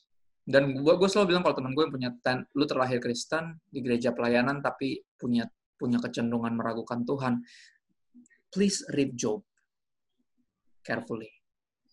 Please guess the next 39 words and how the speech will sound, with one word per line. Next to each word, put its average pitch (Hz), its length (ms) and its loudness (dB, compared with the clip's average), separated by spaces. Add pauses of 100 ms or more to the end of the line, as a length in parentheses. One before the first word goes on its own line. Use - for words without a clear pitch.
(360)
Dan 117 160 -2
anggap 123 320 2
lu 139 160 2
Job 113 320 0 (640)
yang 120 160 -2
lagi 117 160 0
ngalamin 117 320 4
semua 135 640 0 (440)
yang 113 280 -4
nggak 110 160 -6
enak 127 280 -2
dalam 110 200 -2
hidup 110 240 -8
ini 107 160 -6
dan 104 160 -8
lu 113 80 -6
mulai 113 280 -2
mempertanyakan 101 680 -10
Tuhan. - 260 -16 (920)
Dan 107 220 -2
lu 120 80 2
lihat 120 160 2
how 110 180 -4
God 120 320 -2
deals 120 340 2
with 117 200 -6 (100)
you 160 240 4 (320)
as 120 220 -2
he 120 160 -6
deals, 120 640 2
he, 120 220 -4 (200)
as 123 200 -2
he 117 80 -6
dealt 120 340 2 (220)
with 110 180 -6
Job 104 300 -6 (400)
back - 180 -8
then. 110 220 -4 (460)
Dan, 143 260 -2